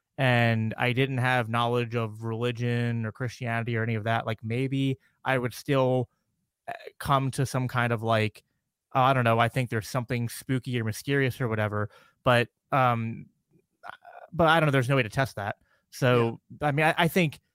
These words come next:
Speaker 1: you could say historically people have always made religions, so I guess it's,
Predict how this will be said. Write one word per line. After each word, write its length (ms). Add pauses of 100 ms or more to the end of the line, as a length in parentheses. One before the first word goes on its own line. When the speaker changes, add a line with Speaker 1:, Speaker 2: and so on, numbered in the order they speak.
(140)
Speaker 1:
you 120
could 140
say 160
historically 680
people 420
have 100
always 280
made 220
religions, 600
so 160
I 80
guess 160
it's, 100